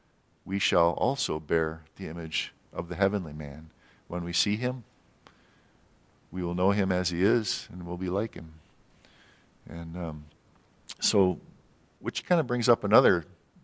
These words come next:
observation. Where does this corruption come from? Uh, why is there entropy in the universe?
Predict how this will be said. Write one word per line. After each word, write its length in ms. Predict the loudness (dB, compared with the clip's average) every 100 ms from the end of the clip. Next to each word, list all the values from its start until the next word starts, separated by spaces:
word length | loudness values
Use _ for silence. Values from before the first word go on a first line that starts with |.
| _ _
observation. 760 | 2 2 2 -6 -6 -6 -8 -12 _ _ _ _ _ _ _ -8
Where 180 | -2 -2
does 140 | 0
this 160 | -2 -2
corruption 540 | 4 6 6 2 -6
come 240 | -4 -4
from? 300 | -2 -4 -6 -10 -20 _ _ _ _ _ _ _ _ _ -16
Uh, 140 | -12 -10
why 320 | 2 6 6
is 220 | 6 4
there 160 | 4 4
entropy 640 | 2 0 -6 -8 -10 -14 _ _ _ _ _ _ _ -14
in 120 | -8
the 80 | -6
universe? 600 | -6 -8 -10 -10 -12